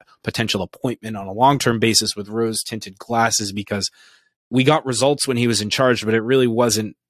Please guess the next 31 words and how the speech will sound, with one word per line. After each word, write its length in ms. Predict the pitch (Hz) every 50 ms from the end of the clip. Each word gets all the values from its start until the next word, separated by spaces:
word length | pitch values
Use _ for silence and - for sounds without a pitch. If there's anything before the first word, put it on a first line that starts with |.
| _ _
super 340 | - - - - 117 117 117
attractive 400 | 107 - - 113 107 - - -
football. 300 | - - 113 - - 110
It 40 | 104
was 80 | 101 -
four 260 | - - 120 117 113
four 260 | - - - 110 104
two, 220 | - - - 113 104
back 240 | 98 110 107 - -
to 80 | -
basics, 600 | 98 - 110 104 104 104 - 104 101 - - - - _ _ _ _ _
really 420 | 104 107 117 117 110 107 101 -
old 240 | - 110 113 110 104
school 300 | - - - 107 107 104
English 320 | 104 110 104 110 101 - -
stuff, 240 | - 98 95 - -
which 160 | 98 - 104
is 100 | 98 -
fine. 320 | - 202 208 214 208 190
And 100 | 175 151
maybe 200 | 156 165 165 156
some 200 | 143 - 160 156
people 260 | - 131 - 123 110
want 220 | 107 123 131 127 -
that. 240 | 107 101 95 - -
But 200 | 131 120 117 - - - _ _ _ _ _ -
point 240 | - 185 180 156
being, 360 | 123 156 143 127 117 110 104 - _ _ _ _ _ -
you 120 | 123 131
wanna 260 | 127 143 147 156 156
get 320 | 135 113 127 123 117 -